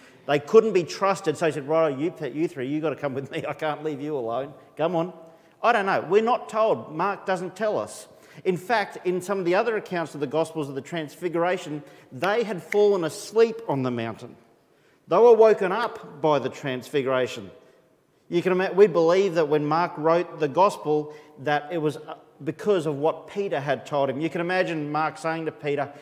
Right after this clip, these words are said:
uh, "Hey, so what did you do? What, what were you doing when, uh, when Jesus was transfigured?" "Oh, I'd fell, I'd fallen asleep. I, I do-, I do-, I dozed off." And Mark tells us three things about what this transfiguration was. The first is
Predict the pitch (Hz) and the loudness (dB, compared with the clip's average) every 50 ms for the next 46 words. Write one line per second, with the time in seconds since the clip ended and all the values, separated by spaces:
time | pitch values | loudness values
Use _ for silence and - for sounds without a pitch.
0 | - - - - - - 120 120 117 104 127 160 147 185 185 196 226 226 190 165 | -20 -20 -20 -12 -8 -6 -4 -4 -4 -6 -8 -8 -6 -2 2 2 2 2 2 0
1 | 135 156 180 208 196 196 190 151 135 143 156 151 - 208 214 180 175 170 175 185 | 0 0 2 2 2 2 2 2 2 0 -2 -2 0 -2 -2 -2 0 0 0 0
2 | 170 135 170 190 190 185 160 135 120 - - - - - 151 180 165 160 156 151 | 0 0 0 -2 -2 -2 -4 -6 -8 -12 -16 -20 -12 -6 -4 -2 -2 -2 -4 -8
3 | 143 - - - - 123 131 127 123 113 - - - - - 160 165 151 139 110 | -10 -16 -20 -12 -6 -4 -2 -2 -2 -4 -8 -10 -20 -8 -2 -2 0 0 0 2
4 | 180 190 190 156 165 165 131 131 156 160 151 - - 175 160 151 131 - - 196 | 2 2 2 2 -2 -4 -4 0 0 0 0 -2 -4 -4 -4 -4 -6 -6 -2 -2
5 | 202 170 151 113 92 - - - - - - _ _ _ _ _ _ _ _ - | 0 0 -2 -4 -6 -8 -20 -20 -20 -20 -20 _ _ _ _ _ _ _ _ -20
6 | - - - - - - 110 95 - - - 107 95 - - - 107 - - 120 | -20 -20 -18 -16 -14 -14 -14 -14 -14 -12 -10 -10 -10 -10 -12 -14 -14 -10 -8 -8
7 | 92 82 - - - - 123 139 139 101 - - - - - - - - - - | -8 -10 -14 -18 -14 -12 -12 -12 -12 -14 -20 -20 -20 -20 -20 -20 -20 -20 -20 -20
8 | - - - 269 - - - - - - - - - - - - - - - 120 | -20 -20 -20 -20 -20 -20 -20 -20 -20 -20 -20 -20 -20 -20 -18 -16 -12 -10 -10 -8
9 | 117 139 139 131 139 135 113 180 - 143 135 - 147 123 107 92 85 - 120 135 | -8 -6 -6 -6 -6 -8 -8 -8 -8 -6 -4 -2 -2 -2 -2 -4 -8 -10 -12 -12
10 | 143 - - - - - _ _ _ _ _ _ _ _ _ _ _ _ _ _ | -12 -14 -18 -20 -20 -20 _ _ _ _ _ _ _ _ _ _ _ _ _ _
11 | _ _ _ _ _ _ _ _ - 165 160 165 185 190 185 185 - 185 170 151 | _ _ _ _ _ _ _ _ -4 -2 0 2 2 2 0 0 0 0 0 0
12 | 151 143 - - - 185 175 160 - - 170 165 147 139 120 127 117 139 139 135 | 0 -4 -8 -8 -4 -2 -2 -2 -2 -2 -2 -2 -2 -2 -4 -2 0 2 2 2
13 | 139 - 139 139 139 143 170 180 180 180 160 151 - - - - 180 170 151 - | 0 -2 -12 -12 -6 0 0 0 0 0 -4 -8 -8 -8 -10 -8 -6 -6 -6 -6
14 | - - 170 165 139 143 139 147 147 151 143 - 135 131 127 131 151 151 131 110 | -6 -4 -4 -4 0 2 2 4 2 2 0 -4 -8 -6 -2 0 2 2 2 0
15 | 104 - - 139 - - 180 180 180 180 180 - 139 139 127 - - | -2 -6 -8 -8 -4 0 2 2 2 2 0 -2 -4 -4 -4 -8 -12